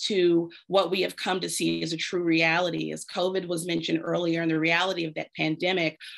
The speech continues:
our health is very much interwoven. And this new strategy truly speaks to the various ways that our lives come into play and issues arise that impact H I V in our communities. And so the opportunity exists for us to truly,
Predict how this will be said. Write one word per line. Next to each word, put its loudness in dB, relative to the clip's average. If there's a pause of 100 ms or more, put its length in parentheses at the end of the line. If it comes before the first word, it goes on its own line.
(120)
our 6
health 2
is -2
very 0
much -2
interwoven. -2 (260)
And 4
this 0
new 2
strategy 2
truly -2
speaks -6
to 0
the -2
various 2 (280)
ways 4
that 2
our 2
lives 0
come -6
into -6
play 0
and -2
issues -2
arise 2 (360)
that 4
impact 0
H 0
I 0
V -2
in -4
our -2
communities. -4 (240)
And 2
so 4
the 2
opportunity 0
exists -4
for -2
us -4
to -8
truly, 0